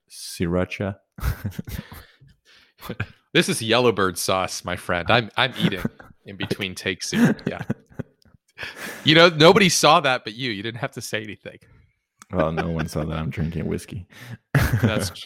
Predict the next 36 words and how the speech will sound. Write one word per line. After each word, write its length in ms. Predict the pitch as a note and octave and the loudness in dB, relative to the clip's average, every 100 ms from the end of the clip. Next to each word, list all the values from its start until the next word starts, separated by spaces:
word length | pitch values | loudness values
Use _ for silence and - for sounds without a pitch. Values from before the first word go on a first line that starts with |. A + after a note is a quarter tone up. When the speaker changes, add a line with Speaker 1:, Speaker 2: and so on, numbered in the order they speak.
| - - - - | -16 -14 -14 -16
Speaker 2:
<laughs> 480 | - - - E4 - | -18 -16 -8 -8 -8
I, 140 | F#2+ F#2+ - - | -8 -8 -10 -6
I 100 | G2+ | -4
didn't 140 | G#2+ | -2
have 140 | A2+ G#2 | -4 -4
to 80 | A#2 | -2
say 140 | A#2+ | -2
anything 220 | A#2+ B2 | -2 -4
about 240 | A#2+ B2 B2+ | 0 2 4
that 140 | C3+ | 2
either, 240 | C#3+ B2+ | 2 -4
but 240 | F2+ G2 - | -6 -8 0
okay. 400 | D#3+ - G3+ B2+ - _ - | 0 2 2 2 -4 _ -8
It's 100 | - | 4
all 140 | F3 | 8
out 140 | G3+ G3 | 8 6
in 20 | |
the 80 | G#3+ | 6
open 260 | G#3+ G#3+ | 6 4
now, 200 | G#3+ G#3+ | 4 4
folks. 500 | G3 F3 E3+ E3 - _ _ _ F#3+ | 4 2 2 0 -16 _ _ _ -4
Speaker 1:
Okay. 460 | - - - - - - - _ | 4 4 4 -2 -2 -16 -18 _
Speaker 2:
<laughs> 340 | _ _ - | _ _ -14
We're 80 | F#2+ | 0
Speaker 1:
Take 120 | B2 A#2 | 2 2
Speaker 2:
eating 80 | B2 | 2
and 40 | |
Speaker 1:
two. 100 | G#2+ | 2
Speaker 2:
drinking. 280 | F2+ - F2+ - - G#2+ - A2+ - - _ - | 0 -2 -4 -2 0 0 -2 -4 -8 -16 _ -10
Speaker 1:
<laughs> 0 | |
Speaker 2:
Yeah. 240 | A#2 F2+ - - - - - - - | -6 -6 -8 -20 -20 -20 -20 -20 -10
<sighs> 540 | B2+ A#2+ G#2+ F#2 - - - - | -2 0 0 -4 -10 -16 -20 -6
Speaker 1:
Um, 680 | G#2+ G2+ G2 F#2+ F2+ F2 F2 - _ - - | 0 2 2 2 0 0 -4 -8 _ -8 4
yeah, 360 | A#2+ E2 - - | 6 6 0 4
we, 300 | G#2+ G#2 G2 | 6 8 8
um, 400 | F2+ F2+ F2+ | 6 2 -2